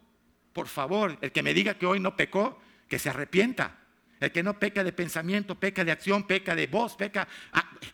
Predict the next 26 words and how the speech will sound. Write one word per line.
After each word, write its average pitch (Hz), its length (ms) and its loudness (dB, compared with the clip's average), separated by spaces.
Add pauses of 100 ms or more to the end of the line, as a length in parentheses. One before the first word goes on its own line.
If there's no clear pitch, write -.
(280)
ay, 117 240 -6
hermana, 139 440 -4 (360)
ora 196 300 0
por 147 140 -6
mi 135 100 -6
hermana 151 380 0
Catalina, 139 520 -6
está - 160 -6
regorda, 135 640 -2
ya 156 160 0
la 123 100 -2
viste. - 420 -6 (3250)
¿Eres 214 200 -4
muy 214 160 0
espiritual 185 420 -4
con 180 160 -8
esa 185 140 -8
oración 247 340 -6
o 269 60 -6
eres 185 140 -8
una 190 180 -8
carnal? 131 440 -4 (880)
Ese 226 160 -6
es 220 80 -6
un 285 80 -2
pecado. 233 500 -2